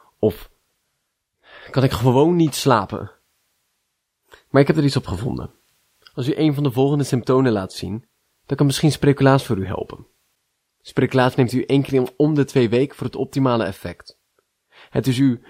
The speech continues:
om de twee wekelijke aanbevolen inname lulkoek. En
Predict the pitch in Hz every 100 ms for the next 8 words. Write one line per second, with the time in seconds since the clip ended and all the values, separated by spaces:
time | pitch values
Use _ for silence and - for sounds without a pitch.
0 | - - _ 160 160 143 151 143 143 147
1 | 139 139 147 127 131 - 127 123 107 110
2 | 120 - - - _ _ - - 147